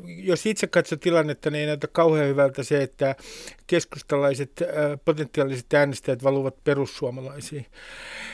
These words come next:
Niin mitä ihmettä, äh, keskusta nyt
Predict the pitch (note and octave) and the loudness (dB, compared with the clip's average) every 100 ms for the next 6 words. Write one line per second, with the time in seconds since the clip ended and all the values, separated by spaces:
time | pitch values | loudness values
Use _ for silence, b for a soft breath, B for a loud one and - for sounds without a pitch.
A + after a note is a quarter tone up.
0 | B - - F#3+ G3 D4 D#4 A3 F3+ E3 | B -16 -2 2 4 4 4 6 6 6
1 | F3+ C#3 C#3 - _ C3 B2 - C#3+ C3 | 4 2 -2 -6 _ -6 -6 -2 0 0
2 | C3 - - - F#3 - - B2+ - C3 | -2 -8 -4 4 4 4 -6 -12 -4 -4
3 | C3+ | -4